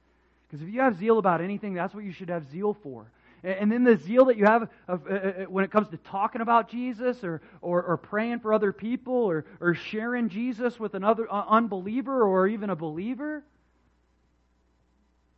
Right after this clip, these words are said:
if that zeal for the Lord is there during your quiet time with the Lord, whatever that looks like for you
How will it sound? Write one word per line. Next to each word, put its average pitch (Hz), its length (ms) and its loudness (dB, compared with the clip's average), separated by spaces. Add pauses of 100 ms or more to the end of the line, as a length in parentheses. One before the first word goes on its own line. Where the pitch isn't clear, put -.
(320)
if 127 120 -20
that 165 240 -12 (120)
zeal 175 240 -8
for 175 160 -14
the 131 80 -12
Lord 135 420 -12
is 117 120 -12 (180)
there 120 440 -16 (1400)
during 147 320 -10
your 123 140 -12
quiet 160 560 -14
time 165 260 -12
with 151 140 -14
the 139 60 -14
Lord, 117 440 -16
whatever 123 240 -16
that 165 200 -12
looks 143 300 -16
like 151 220 -16 (100)
for 131 140 -14
you 113 500 -14